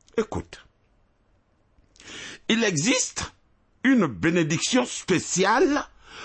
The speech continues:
pour nous aujourd'hui qui croyons aux preuves de la mort et de la résurrection de Christ. Heureux ceux qui n'ont pas vu et qui ont cru. Jean chapitre vingt, versets trente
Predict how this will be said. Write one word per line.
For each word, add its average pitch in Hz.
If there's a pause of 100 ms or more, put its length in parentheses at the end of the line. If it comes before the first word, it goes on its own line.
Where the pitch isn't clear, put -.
(120)
pour 202
nous 202
aujourd'hui 151
qui 139
croyons 180 (600)
aux 143
preuves 254
de 123
la 120
mort 226
et 156
de 120
la 110
résurrection 110 (200)
de 101
Christ. - (1700)
Heureux 226 (800)
ceux 220
qui 180
n'ont 170
pas 175
vu 143 (280)
et 127
qui 113
ont 92
cru. - (840)
Jean 127
chapitre 120
vingt, 92
versets 110
trente 143